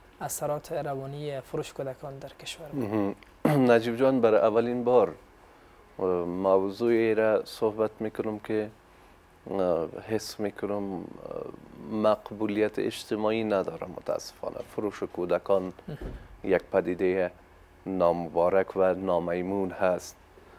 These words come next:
Speaker 2: و مش-، مشخصاً کسانی که فرزندی را بزرگ می‌کنن، خب مادری که فرزند و طفلی را به دنیا میاره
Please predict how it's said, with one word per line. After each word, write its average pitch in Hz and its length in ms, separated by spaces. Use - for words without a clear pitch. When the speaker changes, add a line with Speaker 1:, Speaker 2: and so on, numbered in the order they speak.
Speaker 2:
و 90 100
مش-، 90 480
مشخصاً 101 640
کسانی 90 460
که 85 220
فرزندی 92 560
را 87 100
بزرگ 104 500
می‌کنن، 123 520
خب 92 160
مادری 92 640
که 98 180
فرزند 98 540
و 90 260
طفلی - 360
را 90 100
به 85 140
دنیا 98 420
میاره 110 400